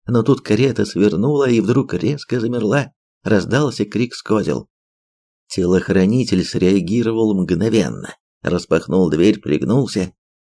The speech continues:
Метательный нож ударил в открытую дверь и отлетел. В тот же момент Дарк выскочил из кареты, обнажая меч. «Замри!» приказал он девочке и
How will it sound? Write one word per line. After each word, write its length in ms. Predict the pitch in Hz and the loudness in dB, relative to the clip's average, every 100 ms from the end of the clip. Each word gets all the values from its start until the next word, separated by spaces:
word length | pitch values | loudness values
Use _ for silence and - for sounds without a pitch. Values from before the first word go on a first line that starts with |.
| _ - | _ 0
Метательный 960 | 98 95 92 - 95 82 - 92 92 | 4 4 4 0 -2 -2 -2 2 4
нож 360 | 92 107 92 - | 4 2 2 -2
ударил 580 | 82 90 110 101 101 | -2 2 4 4 4
в 80 | 82 | 4
открытую 720 | 101 101 - 101 120 113 87 | 0 0 -2 -2 -2 0 2
дверь 460 | 190 170 156 147 - _ _ _ _ | 2 2 0 0 -8 _ _ _ _
и 300 | - 151 156 - | -2 0 -2 -4
отлетел. 800 | 113 117 92 90 90 76 69 - _ _ _ _ _ _ _ | -6 -6 -6 -6 -6 -10 -10 -16 _ _ _ _ _ _ _
В 120 | - | -12
тот 220 | - 90 92 | 0 0 2
же 100 | 95 | 2
момент 440 | 92 92 107 90 | 4 2 2 0
Дарк 300 | 90 98 95 | 0 0 -2
выскочил 560 | 87 107 113 92 95 98 | 2 2 0 -2 2 2
из 120 | 95 | 2
кареты, 520 | 82 95 131 104 113 | -2 -2 -2 -4 -6
обнажая 580 | - 92 87 92 101 110 | -4 -4 0 0 0 0
меч. 340 | 95 95 87 - _ _ _ _ _ | 2 0 -2 -10 _ _ _ _ _
«Замри!» 920 | 78 80 67 92 104 139 190 180 - - _ _ _ | -6 -2 0 0 2 4 4 4 -2 -12 _ _ _
приказал 680 | 95 87 98 92 104 104 - | 0 0 2 0 0 0 0
он 220 | 101 90 | 0 0
девочке 520 | 78 127 101 - - | 0 0 0 -4 -4
и 360 | 101 - 107 98 | -4 -2 -4 -4